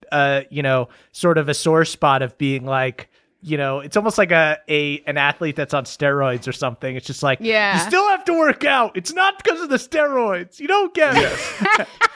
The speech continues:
Speaker 2: It was the training, not the
Speaker 3: We
Speaker 2: genetic modification.
Speaker 3: I earned this.
Speaker 1: Yeah.
Speaker 3: This just helps.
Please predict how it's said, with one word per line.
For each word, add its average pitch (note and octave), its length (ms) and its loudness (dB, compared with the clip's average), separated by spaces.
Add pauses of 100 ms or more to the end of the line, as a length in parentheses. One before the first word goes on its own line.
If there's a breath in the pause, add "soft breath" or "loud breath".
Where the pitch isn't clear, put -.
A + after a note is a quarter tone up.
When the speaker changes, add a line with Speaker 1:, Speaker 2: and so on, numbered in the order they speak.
(460 loud breath)
Speaker 2:
It F#4+ 80 -6
was A#4 300 2
the B4 160 2
training, G#4 800 2
not E4+ 340 2
the D4+ 80 -4
Speaker 3:
We D#4+ 60 -8
Speaker 2:
genetic E4 460 2
modification. D4 1120 -2
Speaker 3:
I C#4+ 240 2 (100)
earned A#3 340 2
this. - 520 -2 (100)
Speaker 1:
Yeah. D#3+ 160 -8
Speaker 3:
This B3 220 0 (120)
just - 240 0
helps. - 680 -2